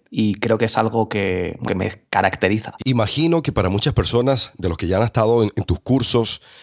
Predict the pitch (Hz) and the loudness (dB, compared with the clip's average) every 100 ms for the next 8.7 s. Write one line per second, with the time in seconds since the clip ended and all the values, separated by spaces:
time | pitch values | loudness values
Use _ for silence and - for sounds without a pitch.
0 | - - 95 92 120 139 139 139 - 127 | -16 -4 -2 0 2 2 2 0 0 0
1 | 104 - 90 98 117 123 101 120 117 117 | 2 2 0 0 0 0 -2 -2 -2 0
2 | 113 104 90 73 85 98 120 - 117 110 | 2 4 2 0 -2 0 -2 -2 -2 0
3 | 107 107 104 - 82 78 76 78 76 104 | 2 2 2 -2 -4 -4 -6 -6 -4 -2
4 | - - 113 117 110 95 120 135 139 98 | -2 -4 -2 0 0 0 0 0 0 -2
5 | 85 _ 120 135 - 117 113 123 120 107 | -4 _ -2 -2 0 0 0 0 0 0
6 | 95 85 117 117 117 98 - - 127 123 | -4 -2 0 2 4 2 2 -2 0 2
7 | 123 113 117 113 92 95 87 82 82 90 | 2 2 0 0 0 -2 -2 -4 -4 -4
8 | 87 87 110 107 123 110 65 | -4 -2 -2 0 0 0 -2